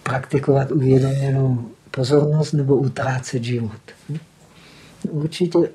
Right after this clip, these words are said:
praktikovat uvědomělou pozornost. No a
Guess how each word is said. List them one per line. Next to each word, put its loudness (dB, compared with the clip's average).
praktikovat -2
uvědomělou -4
pozornost. -10
No -2
a -6